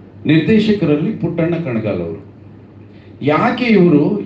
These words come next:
ಯಶಸ್ವಿ ಚಿತ್ರಗಳನ್ನು ಸಾಲು ಸಾಲ ಕೊಟ್ರು ಅಂದರೆ,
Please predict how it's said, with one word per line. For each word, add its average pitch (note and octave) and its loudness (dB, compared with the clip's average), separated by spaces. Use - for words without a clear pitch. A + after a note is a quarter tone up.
ಯಶಸ್ವಿ G#3 0
ಚಿತ್ರಗಳನ್ನು D3+ -2
ಸಾಲು D#3 -2
ಸಾಲ C3+ -4
ಕೊಟ್ರು B2+ -4
ಅಂದರೆ, F#2+ -6